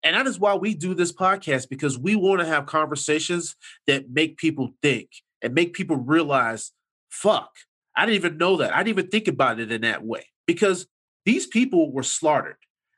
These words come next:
These individuals that came to this, to this town to riot and loot and pillage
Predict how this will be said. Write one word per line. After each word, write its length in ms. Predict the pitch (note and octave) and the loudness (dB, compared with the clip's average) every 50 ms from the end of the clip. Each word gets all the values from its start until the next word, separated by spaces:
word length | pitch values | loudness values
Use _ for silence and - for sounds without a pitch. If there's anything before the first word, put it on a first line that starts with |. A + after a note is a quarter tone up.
| _ _ | _ _
These 380 | A#2 A#2+ F#3 A#3+ C#4 D#4 - - | -2 2 4 4 4 2 0 -2
individuals 680 | - G3 A3 G#3 A3 E3+ D#3+ G3+ G3 - F3 E3 D3 | 0 0 0 0 -2 -2 -2 -2 -2 0 0 0 2
that 140 | C#3 C3+ C3+ | 0 0 -2
came 320 | - - F3+ F3+ G3 F#3+ | -2 0 0 0 0 -2
to 160 | F#3+ - F#3 E3+ | -4 -4 -4 0
this, 260 | E3+ F3 E3+ - - _ _ - | 0 0 0 0 -4 _ _ -6
to 140 | - - F#3+ | -2 -2 0
this 180 | F#3 F3+ F3 | 0 -2 -4
town 260 | - - F3+ E3 D3 C#3 | -4 0 0 2 2 0
to 60 | C3+ | -2
riot 400 | - D3+ D#3 D#3 D#3 D#3 D#3 D#3 | 0 0 0 2 2 0 -2 -2
and 140 | C#3+ C#3 B2 | -4 -2 0
loot 140 | C#3+ D#3+ - D#3+ | 2 2 0 0
and 80 | - | -4
pillage 480 | - F#3+ F#3+ D#3+ B2+ A#2 - - - | -2 0 0 2 2 0 -4 -6 -12